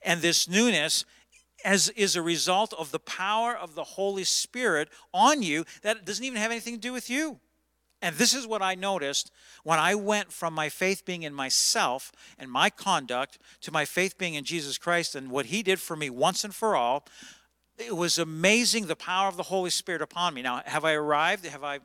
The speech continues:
a-, am I perfect at this point? No. But the Lord is doing a work, and it is such a, a, a, a blessed state to be in that I don't have to worry about, "Oh my goodness, did I do the right thing or not?" Or,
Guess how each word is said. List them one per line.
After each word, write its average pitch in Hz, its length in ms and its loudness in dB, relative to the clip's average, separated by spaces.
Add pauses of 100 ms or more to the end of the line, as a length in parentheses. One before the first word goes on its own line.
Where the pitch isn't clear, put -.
a-, 160 220 -8
am 147 140 -4
I 139 240 -2 (240)
perfect 196 480 -2
at 185 120 -4
this 190 160 -2
point? 220 320 -2 (220)
No. 170 380 0 (300)
But 165 120 -8
the 180 100 0
Lord 208 240 4
is - 140 2
doing 190 220 -4
a 165 80 -2
work, 160 440 0
and 175 140 -4
it 170 140 -8
is 156 100 -10
such - 460 -4
a, - 80 -8 (160)
a, 170 60 -6
a, 156 300 -6 (200)
a 151 80 -8
blessed 160 480 -2
state - 720 0 (260)
to 170 140 -8
be 196 260 -4
in 131 220 -6 (240)
that 202 120 -4
I 190 60 0
don't 220 100 -4
have 208 200 -6
to 196 80 -12
worry 208 320 0
about, 151 340 -2
"Oh 170 140 -4
my 151 160 -4
goodness, 143 320 -6
did 147 180 -4
I 143 60 -2
do 147 160 -8
the 139 120 -8
right 151 240 0
thing 156 240 -12
or 131 100 -8
not?" 156 300 0
Or, 123 240 -4